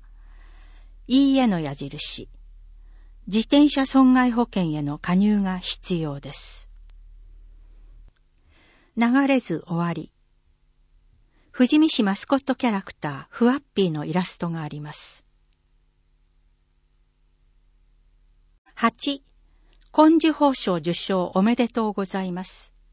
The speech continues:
前富士見市長の星野慎吾さんが多額のまちづくり寄付をしたことにより、紺綬褒章を受章されました。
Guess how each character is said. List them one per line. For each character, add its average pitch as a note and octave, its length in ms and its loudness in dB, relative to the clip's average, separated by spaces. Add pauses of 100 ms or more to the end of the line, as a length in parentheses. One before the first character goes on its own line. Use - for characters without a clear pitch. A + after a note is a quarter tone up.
(880)
前 C#4+ 320 4
富 G#3+ 180 -2
士 B3+ 140 4
見 B3+ 100 4
市 - 120 -4
長 F3+ 220 -4
の E3+ 160 -6
星 - 300 2
野 G#3 140 0
慎 B3 260 0
吾 F#3+ 100 -4
さ F3 200 -6
ん D#3+ 100 -8
が D#3+ 180 -10 (440)
多 A3+ 140 2
額 C#4 340 0
の B3+ 180 2
ま G#3+ 160 -4
ち C4+ 120 0
づ C#4+ 180 0
く C#4 100 2
り B3+ 120 2
寄 - 140 -6
付 A#3+ 120 0
を F3 140 0
し - 100 -8
た G3 100 -2
こ F#3+ 140 -6
と F#3 120 -6
に D#3+ 140 -4
よ D3+ 100 -8
り、 D3+ 220 -14 (400)
紺 C#4 220 6
綬 C#4 120 4
褒 C4+ 220 2
章 E3+ 220 -2
を D#3+ 60 -4
受 D#3 180 -6
章 - 180 -2
さ F3 200 -4
れ E3+ 100 -8
ま D#3+ 120 -10
し - 140 -8
た。 - 160 -18